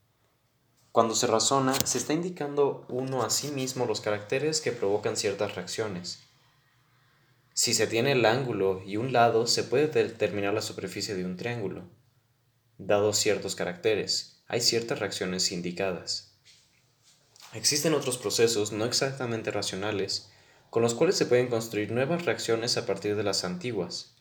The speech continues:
Pueden escogerse reacciones que están presentes en otras reacciones y unirlas. Un libra de instrucciones puede proporcionar una, proporcionar una serie de estímulos que llevarán a una serie de reacciones, y se las escoge de entre las otras reacciones complejas,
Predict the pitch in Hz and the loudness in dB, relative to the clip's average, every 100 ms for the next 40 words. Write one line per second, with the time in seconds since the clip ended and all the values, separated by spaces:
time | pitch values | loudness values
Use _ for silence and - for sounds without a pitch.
0 | _ _ _ _ _ - 113 123 113 107 | _ _ _ _ _ 2 6 6 4 0
1 | 117 107 120 110 95 - 107 117 - 101 | 4 4 4 0 -2 -2 -2 -2 -2 -2
2 | 123 147 165 - 139 135 131 107 104 104 | -2 -2 -2 0 -2 -2 -2 -2 -4 -4
3 | 101 98 - 98 104 123 - 95 104 117 | -6 -6 -4 -4 -4 -4 -4 -4 -4 -6
4 | 98 92 - - _ _ _ _ _ _ | -6 -8 -10 -14 _ _ _ _ _ _
5 | _ - 123 117 131 143 113 101 101 98 | _ 0 2 2 2 4 4 4 2 -2
6 | 104 90 123 117 117 - 143 160 160 110 | -4 -2 -2 0 0 2 2 2 2 0
7 | - 110 113 110 113 - 101 107 110 104 | -2 -2 0 -2 -2 -2 0 0 0 -2
8 | 123 110 - 107 92 90 120 123 104 107 | 0 -2 0 2 0 -2 -6 -2 0 0
9 | - - 104 104 107 127 160 151 139 131 | -2 -4 -2 2 2 0 -2 -4 -2 -2
10 | 120 117 104 98 90 - 98 95 90 - | 0 0 0 -2 -6 -6 -6 -6 -8 -10
11 | - _ _ _ - - 95 95 92 - | -10 _ _ _ -8 -4 -2 0 -2 0
12 | 104 - 110 101 92 92 90 - 117 - | 0 0 -2 -2 -2 -4 -2 0 0 0
13 | 104 117 113 95 104 101 - 98 92 113 | -2 -2 -2 -2 -4 -4 -4 -6 -2 0
14 | 117 90 87 - | 0 -2 -8 -10